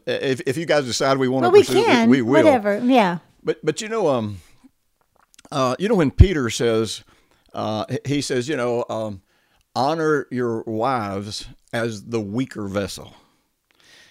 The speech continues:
Speaker 1: Now, y-, you have to remember, Peter didn't speak Greek.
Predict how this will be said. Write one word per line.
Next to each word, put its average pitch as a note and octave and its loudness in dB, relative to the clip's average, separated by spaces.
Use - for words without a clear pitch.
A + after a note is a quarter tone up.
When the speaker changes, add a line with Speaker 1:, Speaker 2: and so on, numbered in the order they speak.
Speaker 1:
Now, B2 -4
y-, D3+ -4
you D#3 -2
have A#3+ -4
to - -6
remember, G#3+ -2
Peter C3 -2
didn't D3+ 0
speak - -2
Greek. A#2 -4